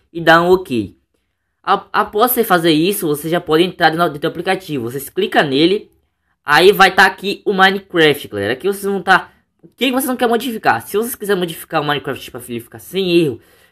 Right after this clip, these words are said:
você vai ter que pegar e modificar esse negócio aqui, ó.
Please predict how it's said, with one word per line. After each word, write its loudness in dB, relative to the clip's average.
você -2
vai 4
ter -4
que -16
pegar 2
e -8
modificar 0
esse -2
negócio -2
aqui, 0
ó. -2